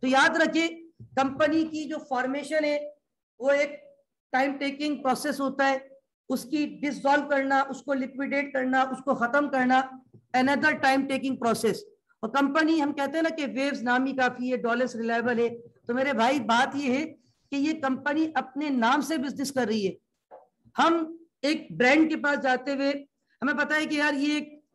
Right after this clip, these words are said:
आज से नहीं है, since पता नहीं नाइनटीन फ़ोर्टी एट। अब आईसीए में पाकिस्तान एक company तो नहीं है, लेकिन आईसीए में पाकिस्तान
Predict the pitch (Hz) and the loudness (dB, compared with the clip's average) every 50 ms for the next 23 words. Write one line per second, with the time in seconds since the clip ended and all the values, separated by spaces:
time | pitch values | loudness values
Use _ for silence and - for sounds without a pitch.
0 | _ _ _ _ _ _ _ _ _ _ - 208 247 269 262 - 302 285 277 285 | _ _ _ _ _ _ _ _ _ _ -2 0 0 0 -2 -2 -2 0 2 2
1 | 294 285 247 208 180 - - - 277 294 294 277 - - - _ _ _ _ _ | 2 2 0 0 -2 -6 -8 -4 -2 0 0 -2 -2 -6 -12 _ _ _ _ _
2 | _ _ _ - - 247 226 277 277 277 285 277 254 269 - - - - 226 247 | _ _ _ -8 -6 -4 -2 -2 0 0 0 0 -2 -2 -4 -10 -8 -2 0 2
3 | 262 277 269 294 294 - 233 269 254 - 277 269 262 262 254 254 - - - - | 2 2 0 0 -2 0 0 0 0 0 0 2 4 2 2 2 -2 -14 -10 -6
4 | - 220 220 - 247 277 311 294 - 311 339 330 330 - 269 269 - 262 254 - | -6 -6 -2 0 0 0 2 0 0 2 2 2 2 2 2 0 0 -2 -2 0
5 | 254 208 208 - 285 - - 269 262 262 277 311 320 330 - 330 311 294 320 330 | 0 0 -2 -4 -8 -8 -4 -4 -4 -2 0 0 2 2 2 0 0 2 2 2
6 | 320 269 240 240 247 240 294 - - 226 247 277 277 - 285 302 302 302 - 269 | 0 0 0 -2 -4 -6 -8 -6 -4 -2 -2 -2 -2 -4 -4 -4 -4 -2 0 0
7 | 254 247 262 247 - - 269 269 294 285 | -2 -2 -2 -6 -2 0 2 2 2 0